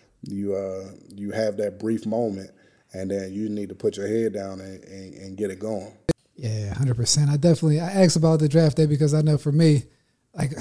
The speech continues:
Speaker 2: <laughs> my draft day, I was, I was kinda mad, like, same thing. I was like, "Man, I got drafted in the fourth round and I slid, I left." And I, and I, I, I literally don't really remember 'cause I was so angry from the day. So, like, when draft day, I still, I'm,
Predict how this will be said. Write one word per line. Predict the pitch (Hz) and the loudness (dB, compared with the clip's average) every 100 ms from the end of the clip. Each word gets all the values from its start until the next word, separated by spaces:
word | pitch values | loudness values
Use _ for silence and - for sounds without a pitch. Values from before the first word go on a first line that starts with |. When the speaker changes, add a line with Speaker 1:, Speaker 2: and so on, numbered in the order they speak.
| - | -12
Speaker 2:
<laughs> | - | -12
my | - 185 | -2 2
draft | 175 165 156 | 4 6 4
day, | 156 156 | 4 4
I | |
was, | 165 151 131 - - _ | 4 2 0 -4 -8 _
I | 165 | 2
was | 160 | 4
kinda | - 165 156 | 6 4 6
mad, | 160 160 170 | 4 4 2
like, | 160 151 | 0 2
same | 170 151 | 4 4
thing. | 160 151 | 4 4
I | |
was | 143 | 2
like, | 143 | 0
"Man, | 165 165 | 0 0
I | 160 | 0
got | 160 156 | 0 0
drafted | 156 165 160 160 | 2 2 2 0
in | |
the | 156 | 0
fourth | - 170 160 | 0 0 2
round | 170 165 | 0 2
and | 156 | 2
I | |
slid, | - - 165 165 | 2 2 4 4
I | 165 | 2
left." | 156 175 165 156 - _ _ - | -2 -2 0 -2 -6 _ _ -2
And | 180 | 4
I, | 180 175 | 4 4
and | 170 | 4
I, | 165 147 - | 4 0 -6
I, | 156 156 _ - 165 _ 190 | -8 -8 _ -18 -18 _ 2
I | |
literally | 160 180 175 156 | 6 8 10 8
don't | 143 156 151 156 | 6 6 6 6
really | 151 | 6
remember | 139 147 143 | 8 6 4
'cause | 131 | 2
I | 143 | 0
was | 127 | 2
so | 151 | 0
angry | 143 147 143 | 2 0 0
from | 135 | 0
the | 131 | 0
day. | 131 151 | 4 4
So, | 139 | 4
like, | 143 143 | 2 2
when | 143 | 2
draft | 135 160 151 | 4 4 2
day, | 160 | 0
I | 147 | -2
still, | - 170 160 | 0 4 2
I'm, | 131 147 151 | 2 -2 -4